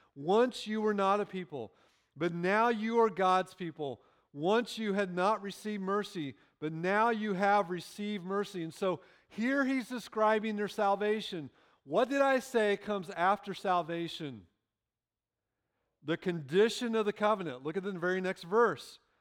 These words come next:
"Beloved, I urge you as sojourners and exiles to abstain from the passions of the flesh,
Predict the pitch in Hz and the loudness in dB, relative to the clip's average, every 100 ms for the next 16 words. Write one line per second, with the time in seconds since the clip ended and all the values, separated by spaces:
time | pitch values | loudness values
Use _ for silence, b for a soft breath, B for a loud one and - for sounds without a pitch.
0 | _ _ _ _ 151 170 185 233 240 208 | _ _ _ _ -4 2 4 6 4 2
1 | 160 175 180 175 214 240 196 240 226 - | 0 -2 -2 0 0 0 -2 -2 -2 0
2 | 214 214 180 208 214 180 180 180 208 196 | 0 0 -2 -4 -4 -4 -2 -2 -2 0
3 | 180 175 170 - 175 165 - 190 185 208 | 0 0 -2 -2 -4 -4 -8 -6 -4 -2
4 | 226 202 190 165 170 165 175 180 190 196 | -4 -6 -8 -6 -2 -2 -4 -8 -8 -8
5 | - 147 123 139 | -6 -6 -4 -6